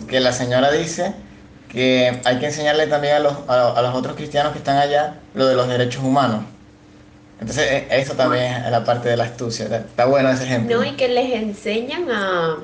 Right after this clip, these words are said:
Speaker 3: qué hacer en esos casos.
Speaker 1: Ujú.
Speaker 3: De que lleguen
Speaker 2: Claro.
Speaker 3: a una redada, la policía o algo a su casa. O sea, ¿qué hacer? ¿Qué, qué tener a la mano para avisarle a otro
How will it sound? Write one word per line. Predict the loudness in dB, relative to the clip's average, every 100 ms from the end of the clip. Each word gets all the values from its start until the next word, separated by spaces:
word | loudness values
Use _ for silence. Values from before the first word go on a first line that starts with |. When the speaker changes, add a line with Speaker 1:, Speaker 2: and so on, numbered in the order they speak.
| -12
Speaker 3:
qué | -2 0
hacer | 2 2 2
en | 0
esos | -2 -2 -2
casos. | -4 -4 -4 -10
Speaker 1:
Ujú. | -10 -8 -6 -4 -6 -8 -14 -8
Speaker 3:
De | -6 -4
que | -2 -2
lleguen | 0 0 0 -2
Speaker 2:
Claro. | -2 -2 -2
Speaker 3:
a |
una | -2 -2 -2
redada, | -2 0 0 0 0
la | 0 -4
policía | -8 -4 -2
o | -2
algo | 0
a | -2
su | -2
casa. | -4 -4
O | -4
sea, | -6
¿qué | -2 -2
hacer? | 0 0 0 -6
¿Qué, | -4 -2 -2 -4
qué | -6
tener | -4 -2 2
a | 2
la | 2
mano | 2 2 2
para | 2 2
avisarle | 2 2 0 2 4 4
a | 4
otro | 2 2 -2